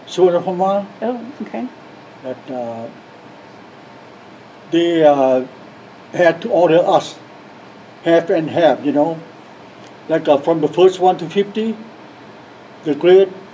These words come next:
Speaker 1: we take examination, you know.
Speaker 2: Oh, okay.
Speaker 1: And I was lucky <laughs> because I get the, the bottom from the, from the top, from the top to the bottom, you know,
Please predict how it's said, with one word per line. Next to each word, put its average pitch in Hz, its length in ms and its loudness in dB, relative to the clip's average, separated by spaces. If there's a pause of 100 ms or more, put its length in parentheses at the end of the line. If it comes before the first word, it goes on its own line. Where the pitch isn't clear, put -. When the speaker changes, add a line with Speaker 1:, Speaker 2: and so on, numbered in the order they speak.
(160)
Speaker 1:
we 175 380 -2 (260)
take 190 320 0
examination, 190 680 2
you 202 80 -4
know. 214 300 -4
Speaker 2:
Oh, 214 220 2
okay. 220 360 -4 (420)
Speaker 1:
And 156 640 -6
I 180 240 2
was 180 280 4
lucky 185 400 4
<laughs> 151 100 -2
because - 360 -2 (600)
I 160 60 -2
get 175 260 2
the, 165 160 0 (800)
the 160 80 -4
bottom 190 380 4
from 175 180 0
the, 160 120 4 (200)
from - 160 2
the 165 80 4
top, 165 500 2 (100)
from 170 160 2
the 160 80 0
top 165 240 2
to 165 60 -4
the 160 100 -2
bottom, 156 360 4
you 147 100 -6
know, 165 240 -2